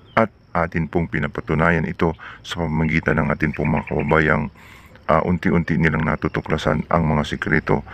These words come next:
sa iba't ibang lugar sa bansang Pilipinas. Hanggang dito na lamang po, no? Sana po ay nag-enjoy na naman kayo sa isa na naman pong napakagandang topic na atin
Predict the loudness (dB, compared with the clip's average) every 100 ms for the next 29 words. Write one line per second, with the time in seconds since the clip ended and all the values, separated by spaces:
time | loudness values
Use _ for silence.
0 | -16 -16 -18 -4 0 2 0 0 0 0
1 | 0 0 0 -2 -6 -6 -4 -4 -2 -4
2 | -4 -6 -8 -4 -4 -4 -4 2 4 6
3 | 6 4 4 2 0 2 2 2 2 0
4 | 0 -2 -2 -2 -2 0 2 2 0 0
5 | 4 4 2 -6 -18 -16 -4 -2 0 0
6 | 0 -2 -4 -4 -2 -2 -4 -10 -4 -2
7 | -2 0 0 2 0 0 -4 -4